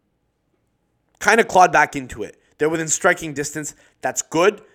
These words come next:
It's exciting. It's important that Juve be in a title race that involves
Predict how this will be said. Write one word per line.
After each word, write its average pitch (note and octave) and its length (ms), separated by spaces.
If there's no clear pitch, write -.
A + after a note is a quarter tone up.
It's - 140
exciting. F3+ 440
It's D#3+ 120
important G3 400
that C#3+ 100
Juve D#3+ 300
be C#3+ 140
in C#3 80
a C3+ 60
title C#3+ 260
race C#3+ 340
that D3 180
involves C#3+ 840